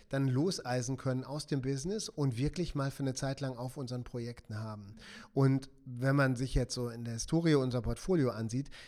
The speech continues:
dann sind die Projekte, die wirklich super geklappt haben, auch welche, wo ein Seniorer-Manager, ich sag mal ein Landesleiter oder so jemand, ein Funktionsleiter gesagt hat, „Das will ich haben.“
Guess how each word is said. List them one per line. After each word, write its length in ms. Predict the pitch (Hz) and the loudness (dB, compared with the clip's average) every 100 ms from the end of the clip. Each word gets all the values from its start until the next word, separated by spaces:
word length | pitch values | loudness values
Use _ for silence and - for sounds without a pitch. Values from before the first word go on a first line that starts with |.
| - | -2
dann 140 | 127 | 2
sind 180 | 123 117 | 2 2
die 80 | 165 | 12
Projekte, 460 | - 156 151 151 | 12 12 8 4
die 180 | 123 120 | 4 2
wirklich 480 | 131 - 156 113 110 | 2 4 2 2 -2
super 380 | 113 175 170 131 | -4 4 4 4
geklappt 440 | 120 - 165 - | 0 -2 -4 -2
haben, 220 | 120 127 | -2 -2
auch 220 | 135 120 | -4 -2
welche, 500 | 123 139 139 185 165 | 2 2 2 0 2
wo 280 | 127 139 139 - - - - | 4 4 4 0 -16 -8 0
ein 480 | 127 123 123 123 127 135 _ | 2 4 2 0 -2 -12 _
Seniorer-Manager, 1080 | 123 110 127 120 135 131 113 117 156 180 202 | -4 2 2 4 4 4 2 2 0 0 0
ich 80 | 139 | 0
sag 160 | 127 113 | -2 -2
mal 120 | 110 | -2
ein 120 | 107 | -2
Landesleiter 800 | 127 175 135 151 147 151 156 147 | -2 -2 -2 0 0 0 0 0
oder 200 | 139 135 | 0 0
so 100 | 131 | 2
jemand, 240 | 139 127 | 0 0
ein 20 | 113 | -4
Funktionsleiter 640 | 127 120 151 180 156 139 | -4 -2 0 0 0 -2
gesagt 260 | 127 127 123 | -2 -2 -2
hat, 160 | 120 | -2
„Das 220 | 127 107 110 | -2 -2 -2
will 100 | 117 | -2
ich 200 | 110 117 | 2 2
haben.“ 420 | 110 123 180 | 2 -6 -6